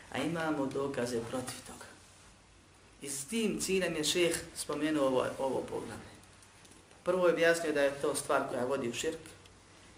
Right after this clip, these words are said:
i dokazao i da je to bio uzrok prvog širka na zemlji, širka Nuhovog naroda, a nakon toga, prisjećajući se onoga što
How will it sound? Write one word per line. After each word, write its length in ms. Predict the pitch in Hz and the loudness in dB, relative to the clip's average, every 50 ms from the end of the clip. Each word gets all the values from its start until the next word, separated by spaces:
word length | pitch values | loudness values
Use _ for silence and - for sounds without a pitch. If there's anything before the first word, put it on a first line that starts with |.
| - - - - - - - - - - - - - - | -20 -20 -20 -20 -20 -20 -20 -20 -20 -20 -20 -20 -14 -10
i 100 | 139 127 | -8 -6
dokazao 680 | 127 123 - 147 139 143 151 151 160 170 160 156 156 - - - - | -6 -6 -2 0 2 2 2 2 2 2 2 2 0 -2 -8 -12 -2
i 40 | 131 | 0
da 80 | 135 | 0
je 120 | 135 135 135 | 0 2 2
to 120 | 165 151 | 2 2
bio 180 | 147 151 147 151 | 4 4 4 4
uzrok 260 | 151 151 131 131 - | 4 2 0 -2 -2
prvog 300 | 180 175 170 160 151 - | -2 0 0 0 0 0
širka 320 | - 165 - - - 143 - - - - - - | 0 -2 -2 -2 -4 -10 -12 -12 -16 -16 -8 -4
na 120 | 135 131 | -2 -2
zemlji, 340 | 131 - 120 110 101 - 143 - - - - - - - - - - - - - - - - - - - - | 0 0 0 0 0 -2 -4 -6 -12 -16 -18 -20 -20 -20 -20 -20 -20 -20 -20 -20 -20 -20 -20 -20 -20 -16 -8
širka 340 | - 165 151 - - 143 | -6 -6 -4 -2 -2 0
Nuhovog 360 | 147 160 156 147 135 135 139 139 | 0 0 0 -2 -2 -2 -2 -2
naroda, 560 | 151 160 165 160 156 160 165 160 160 - - - - - - - - - - - - - - - | 0 2 2 4 4 4 4 2 2 -2 -8 -12 -16 -18 -20 -20 -20 -20 -20 -20 -20 -20 -6 -2
a 140 | 135 139 156 | 0 2 4
nakon 360 | 180 185 180 175 165 160 160 | 4 4 4 2 0 2 4
toga, 560 | 180 175 165 165 156 160 160 - - - - - - - - - - - - - - - | 4 4 8 8 8 8 8 4 -2 -8 -12 -14 -18 -18 -18 -18 -18 -18 -18 -20 -6 4
prisjećajući 640 | 170 185 185 - - 170 156 - 156 147 147 147 - | 6 6 8 8 6 4 4 4 4 4 4 4 0
se 180 | - - 170 165 | 0 0 2 2
onoga 300 | 160 156 147 147 143 139 | 4 4 4 4 4 2
što 200 | - - 151 | 2 0 -4